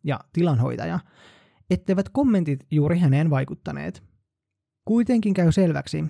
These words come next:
että hän oli huolissaan niiden vaikutuksesta vaimoonsa. Lister jätti Shibdenin kodinhoidon Valkkerin kontolle. Tää rooli oli tähän aikaan hyvin vahvasti naisen rooli,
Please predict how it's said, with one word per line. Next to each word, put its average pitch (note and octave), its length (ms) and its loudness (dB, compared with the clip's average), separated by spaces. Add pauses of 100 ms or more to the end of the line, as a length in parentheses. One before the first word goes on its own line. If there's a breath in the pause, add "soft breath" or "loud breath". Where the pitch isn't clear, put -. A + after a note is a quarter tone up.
(200)
että D3 180 0
hän D#3+ 120 6
oli D3+ 140 6
huolissaan C#3 720 0
niiden C3+ 320 2
vaikutuksesta C3+ 680 -2 (260)
vaimoonsa. E3 540 -4 (1900)
Lister A#3+ 420 0
jätti F#3 280 0
Shibdenin D3 680 0
kodinhoidon B2+ 600 2
Valkkerin C#3 440 -2
kontolle. C#3 480 -4 (480)
Tää C3+ 380 0
rooli E3+ 600 2
oli C#3 240 2
tähän D#3 260 2
aikaan C#3+ 360 2
hyvin F3+ 220 2
vahvasti B2 580 -2
naisen C3+ 540 0
rooli, C3 360 -2